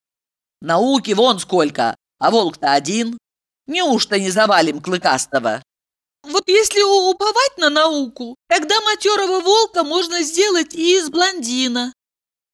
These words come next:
Елизавета прогневалась. "Нет, ну что это такое? Опять её тянет на блондинов.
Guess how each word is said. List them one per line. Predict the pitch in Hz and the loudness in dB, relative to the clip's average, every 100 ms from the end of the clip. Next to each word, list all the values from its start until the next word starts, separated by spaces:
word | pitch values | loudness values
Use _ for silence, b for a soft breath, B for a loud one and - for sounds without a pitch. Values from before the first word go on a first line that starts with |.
| _ _ | _ _
Елизавета | - 147 160 143 139 151 208 196 | -8 -4 -2 0 0 0 -2 -4
прогневалась. | 175 165 120 135 123 110 101 110 - - - _ _ _ _ _ _ | -4 -6 -4 -4 -2 -4 -6 -6 -8 -10 -14 _ _ _ _ _ _
"Нет, | 233 240 170 - _ _ | 0 2 2 -2 _ _
ну | 285 339 320 | 0 2 4
что | - 349 302 | 2 2 4
это | 277 269 | 4 2
такое? | 269 262 185 139 131 _ _ _ | -2 0 2 2 -2 _ _ _
Опять | 294 285 294 285 269 - | 2 2 0 0 2 0
её | 262 254 247 | 0 2 2
тянет | 247 226 226 | 2 0 0
на | 208 | -2
блондинов. | 196 196 190 160 151 131 - | 0 0 0 -4 -2 -4 -6